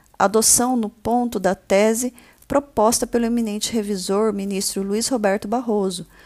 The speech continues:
quando a condenação impõe o cumprimento de pena em regime fechado e não viável o trabalho externo diante da impossibilidade de cumprimento da fração mínima de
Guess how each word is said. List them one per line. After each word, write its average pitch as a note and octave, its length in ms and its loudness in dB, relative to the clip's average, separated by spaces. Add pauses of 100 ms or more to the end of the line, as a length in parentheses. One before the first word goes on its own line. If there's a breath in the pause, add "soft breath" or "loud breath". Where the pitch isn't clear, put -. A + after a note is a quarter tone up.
(320 loud breath)
quando F3+ 460 0
a E3 80 4
condenação G#3 1120 0
impõe A3+ 540 -2
o G3+ 40 -8
cumprimento G3+ 600 -6
de G#3 120 -4
pena A3 360 -4
em G3+ 80 -4
regime G3+ 360 -2
fechado G#3 760 -2 (440 loud breath)
e D4 80 0
não C4 220 2
viável A#3+ 640 2
o F3 80 -2
trabalho F#3 460 0
externo F#3+ 580 -2
diante F#3 540 -4
da F3+ 160 -2
impossibilidade A3 960 -2
de A3+ 120 -6
cumprimento A#3 760 -4 (400 loud breath)
da F3+ 160 6
fração F#3+ 480 0
mínima G#3 460 -4
de G3+ 240 -6